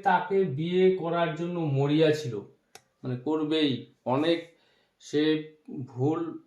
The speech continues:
রাস্তায় সে অবলম্বন করেছিল, ভুল রাস্তা অবলম্বন করেছিল তাকে বিয়ে করার জন্য। তো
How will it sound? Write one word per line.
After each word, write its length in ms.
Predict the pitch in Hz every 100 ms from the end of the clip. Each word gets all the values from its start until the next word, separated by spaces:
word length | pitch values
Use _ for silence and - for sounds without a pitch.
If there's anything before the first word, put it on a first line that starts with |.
| _ _ _ -
রাস্তায় 600 | 135 127 127 - 170 180
সে 260 | 156 - 170
অবলম্বন 600 | 143 143 156 165 170 196
করেছিল, 300 | 185 165 147
ভুল 220 | 131 151
রাস্তা 280 | 160 160 -
অবলম্বন 540 | 151 147 170 202 214 214
করেছিল 440 | 190 165 147 143
তাকে 380 | 139 135 147 147 - _ _ _
বিয়ে 240 | 123 147 160
করার 260 | 160 147
জন্য। 380 | 131 120 107 - - _ _ _ _ -
তো 440 | 185 185 185 -